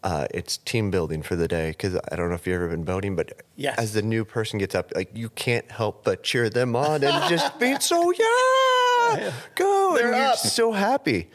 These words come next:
Speaker 2: Yeah.
Speaker 1: And so you're cheering each other on the whole day. And,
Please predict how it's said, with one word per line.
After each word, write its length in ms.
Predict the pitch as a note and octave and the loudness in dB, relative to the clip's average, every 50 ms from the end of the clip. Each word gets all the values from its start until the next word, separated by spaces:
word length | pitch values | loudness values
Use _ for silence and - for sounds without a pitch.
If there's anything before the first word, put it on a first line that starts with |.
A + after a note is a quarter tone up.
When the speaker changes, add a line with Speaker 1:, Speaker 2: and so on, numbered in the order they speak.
| - - - | -20 -16 -14
Speaker 2:
Yeah. 240 | F#2 - - C3+ C3+ A#2 - - - - - - _ _ - | -12 -10 -10 -10 -12 -14 -16 -18 -20 -20 -20 -20 _ _ -2
Speaker 1:
And 160 | C3+ B2+ B2+ | -2 0 0
so 80 | - D3 | 0 -2
you're 200 | C#3+ C#3+ C#3+ C3 | 0 0 -2 -2
cheering 440 | - - - D#3 D#3+ E3 D#3 D3 | -2 -2 -2 0 0 2 2 0
each 160 | C#3 B2 - - | 0 0 0 0
other 240 | A#2 A2 G#2+ G#2+ - | 0 0 0 -2 -2
on 280 | - A#2 A2+ G2+ F#2 F2+ | 0 -2 0 0 0 -2
the 80 | F2 E2 | -2 -2
whole 280 | F2+ A2+ G#2+ G#2 F#2+ | 0 0 0 0 0
day. 320 | F#2 F2+ E2+ C#2 C2 - - - _ _ - - _ - - - - - - - - _ _ _ - | 0 -2 -4 -4 -4 -10 -14 -20 _ _ -20 -20 _ -20 -20 -20 -20 -20 -20 -20 -20 _ _ _ -2
And, 560 | A2+ G#2+ G#2+ G#2+ G#2 G#2 G#2 G2 F#2 - | 0 0 0 0 0 -2 -2 -4 -6 -8